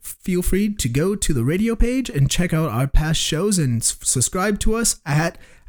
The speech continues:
Apple Podcasts, Google Play, or Spotify. Please don't hesitate to reach out to us with any questions or concerns that you might have, or feel free to set up a face-to-face meeting with us to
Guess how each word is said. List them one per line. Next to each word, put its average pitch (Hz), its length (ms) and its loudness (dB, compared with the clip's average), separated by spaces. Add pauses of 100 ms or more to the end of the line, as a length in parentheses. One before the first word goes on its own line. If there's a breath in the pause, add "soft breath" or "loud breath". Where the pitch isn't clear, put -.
(100)
Apple 185 260 0
Podcasts, 151 760 0
Google 156 320 0
Play, 160 360 2 (120)
or 131 240 0
Spotify. 110 760 0
Please 202 380 2 (180)
don't 151 220 2
hesitate 156 440 0
to 120 60 0
reach 127 220 0
out 160 200 -4
to - 120 4
us 180 220 0
with 139 200 0
any 180 160 2
questions 160 560 0
or 117 140 -2
concerns 165 540 0
that 165 80 -4
you 147 100 2
might 147 220 0
have, 185 320 0
or 147 120 2
feel 165 220 -2
free 185 160 2
to 170 80 0
set - 180 0
up 180 120 -2
a 120 80 0
face-to-face 147 580 0
meeting 202 260 2
with 143 140 0
us 151 160 0
to 151 260 0